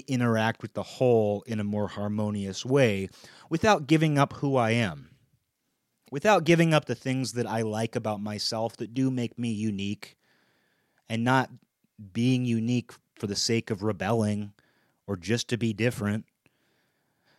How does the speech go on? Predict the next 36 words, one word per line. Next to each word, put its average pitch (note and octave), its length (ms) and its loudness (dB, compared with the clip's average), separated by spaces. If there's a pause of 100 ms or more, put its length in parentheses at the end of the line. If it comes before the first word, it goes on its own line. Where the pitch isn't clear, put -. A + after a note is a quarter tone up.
(300)
But C#3 80 0
what E3 180 2
are G3 40 4
the G3 160 2
things D#3+ 380 -2
that, B2+ 200 0
you B2+ 160 -4
know, A#2+ 240 -2 (960)
where D3+ 320 6
can, F3 240 -2
you D#3 80 0
know, D3+ 120 4
looking, D3+ 440 -2
looking F3+ 260 2
for F#3 120 2
that D3+ 160 4
harmony. B2 440 0 (1300)
'Cause C#3 140 -2
when F3+ 160 2
you're A3 180 8
in G3+ 80 10
harmony E3 600 4
with B2 300 2 (640)
your A#2+ 160 0
tribe, A#2 760 4 (2500)
you D3+ 140 -2
know, D3 40 4
your E3+ 200 6
tribe G3+ 340 4
could D#3+ 140 0
potentially D3 560 0
find C3 320 2
harmony C3 480 -2
with B2+ 140 0
other C#3+ 260 4
tribes. D2+ 600 -10